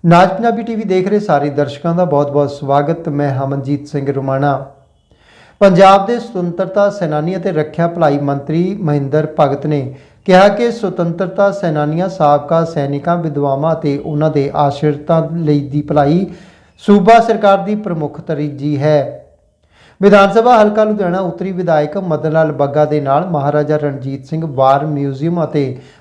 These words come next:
ਰੱਖਿਆ ਸੇਵਾਵਾਂ ਭਲਾਈ ਦਫ਼ਤਰ ਦੇ ਦੌਰੇ ਦੌਰਾਨ ਕੈਬਨਿਟ ਮੰਤਰੀ ਭਗਤ ਨੇ ਉਹਨਾਂ ਦੀਆਂ ਮੁਸ਼ਕਲਾਂ ਸੁਣੀਆਂ ਤੇ ਉਹਨਾਂ ਦੀਆਂ ਅਸਲ ਲੋੜਾਂ ਨੂੰ ਪੂਰਾ ਕਰਨ ਲਈ ਆਪਣੇ ਵਿਭਾਗ ਦੀ ਵਚਨਬੱਧਤਾ ਪ੍ਰਗਟਾਈ।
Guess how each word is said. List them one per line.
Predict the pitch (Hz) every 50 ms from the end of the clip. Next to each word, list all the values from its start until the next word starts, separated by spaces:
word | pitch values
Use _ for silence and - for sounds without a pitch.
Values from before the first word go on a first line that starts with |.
| - 175
ਰੱਖਿਆ | 175 170 185 180 180 185 208 220 226 220
ਸੇਵਾਵਾਂ | 208 214 - - 202 165 170 160 160 165 180 185
ਭਲਾਈ | 180 - 185 170 151 147 147
ਦਫ਼ਤਰ | 139 151 147 143 147 - 175 175
ਦੇ | 165 170 180
ਦੌਰੇ | 165 147 151 135 135 135 151 160
ਦੌਰਾਨ | 151 151 147 139 139 139 147 160 185 202 208 - - - - _ _ _ -
ਕੈਬਨਿਟ | 208 196 196 185 185 220 240 240 -
ਮੰਤਰੀ | 240 208 185 180 180 175 202 214 214 214 208
ਭਗਤ | 160 147 160 151 -
ਨੇ | 180 180 190 196 208
ਉਹਨਾਂ | - - - 165 165 170 175
ਦੀਆਂ | 170 175 180 180
ਮੁਸ਼ਕਲਾਂ | 156 147 143 143 139 - - 170 165 170 165
ਸੁਣੀਆਂ | 165 165 143 139 156 175 185 180
ਤੇ | 180 175
ਉਹਨਾਂ | - - 160 156 156 165 165
ਦੀਆਂ | 147 160 151 151 139 127 127 - - - - _ _ - 196 185 185
ਅਸਲ | 185 - 226 226 226 220
ਲੋੜਾਂ | 202 165 165 165 170 185 196 190
ਨੂੰ | 190 196
ਪੂਰਾ | 185 - 170 160 165 180 175 175
ਕਰਨ | 180 - 160 147 147 160
ਲਈ | 165 175 -
ਆਪਣੇ | - 165 - - 165 170 170
ਵਿਭਾਗ | 160 160 156 165 160 147 139 139
ਦੀ | 139 143 160
ਵਚਨਬੱਧਤਾ | 151 135 139 151 147 - 165 156 151 160 160 151 143 139 139 - 147 139 139 - -
ਪ੍ਰਗਟਾਈ। | 170 151 139 147 147 151 151 151 151 151 143